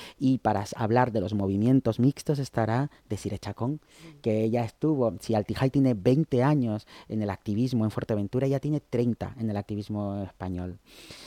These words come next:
Speaker 1: Entonces tendremos, ese solamente es el primer módulo, pero contaremos con personas que ahora mismo están en activo en la política en Valencia, contaremos con formadores de Cataluña, formadores de Madrid también,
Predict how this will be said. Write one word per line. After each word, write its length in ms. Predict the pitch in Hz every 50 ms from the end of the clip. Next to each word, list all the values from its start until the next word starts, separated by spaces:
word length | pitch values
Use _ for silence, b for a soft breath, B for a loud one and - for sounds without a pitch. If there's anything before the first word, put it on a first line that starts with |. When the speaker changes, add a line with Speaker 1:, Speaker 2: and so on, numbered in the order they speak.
| B B
Speaker 1:
Entonces 260 | - - 117 - 123
tendremos, 320 | - 120 117 139 143 123 -
ese 160 | - 131 - 151
solamente 320 | - 190 190 208 202 202
es 80 | - 254
el 80 | 214
primer 240 | - 202 190 190 156
módulo, 380 | 123 131 135 127 104 92 92 B B B B B B
pero 180 | - 117 113 117
contaremos 680 | - 113 117 110 - 95 98 127 139 120 110 104 -
con 160 | - 117 113 -
personas 500 | 110 107 - - 127 123 117 113 B B B B _
que 100 | - 110
ahora 160 | 110 113 110
mismo 220 | 117 127 127 123
están 200 | 110 - 117 113
en 100 | 113 110
activo 380 | 110 - _ - 123 117 110 107
en 120 | 107 110
la 140 | 107 104 101
política 420 | - 110 104 113 110 - 110 - 101
en 120 | 98 95
Valencia, 680 | 85 87 90 113 143 165 160 - - 131 127 123 123 127 B B B B - - - -
contaremos 460 | - 110 104 - 101 104 110 113 -
con 180 | - 113 107
formadores 480 | 101 - 104 101 95 98 101 101 104 98
de 80 | 101 -
Cataluña, 640 | - 95 - 87 95 113 143 151 143 127 123 123
formadores 400 | 120 - 101 98 92 98 98 107
de 100 | 101 107
Madrid 420 | 101 92 90 92 90 101 117 123 117
también, 640 | - 98 92 92 95 101 131 156 151 139 143 147